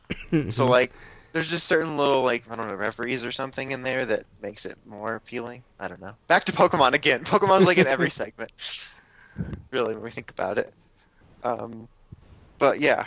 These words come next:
Speaker 2: speaking of Pokemon, Xaid.
Speaker 1: Makes sense.
Speaker 2: Xaid, exactly,
Speaker 1: <laughs>
Speaker 2: makes sense.
Speaker 1: They're video games, so.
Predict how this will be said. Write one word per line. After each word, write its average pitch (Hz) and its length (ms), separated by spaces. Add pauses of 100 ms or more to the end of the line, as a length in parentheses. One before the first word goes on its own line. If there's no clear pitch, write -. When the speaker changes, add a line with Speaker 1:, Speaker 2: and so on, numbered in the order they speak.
Speaker 2:
speaking 175 300
of 143 80
Pokemon, 120 480 (260)
Xaid. 117 480 (800)
Speaker 1:
Makes 117 260
sense. 104 380 (600)
Speaker 2:
Xaid, - 360 (160)
exactly, 123 460
Speaker 1:
<laughs> - 60
Speaker 2:
makes 196 180
sense. 117 400 (180)
Speaker 1:
They're 160 120
video 143 360
games, 113 380
so. 110 320